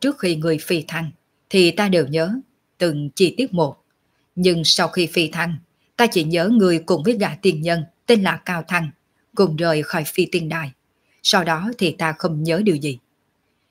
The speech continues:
Nam tử đen thui trả lời một cách từ tốn. "Đúng vậy,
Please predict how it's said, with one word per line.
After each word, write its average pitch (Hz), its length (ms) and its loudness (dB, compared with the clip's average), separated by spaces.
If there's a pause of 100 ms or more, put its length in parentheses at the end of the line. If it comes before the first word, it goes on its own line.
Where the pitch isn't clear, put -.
(240)
Nam 214 240 2
tử 170 120 0
đen 165 260 -2
thui 170 300 -4
trả 160 180 -2
lời 151 280 -4
một 160 260 -2
cách 277 220 -6
từ 160 240 -2
tốn. 160 220 -4 (1000)
"Đúng - 240 0
vậy, 151 200 -8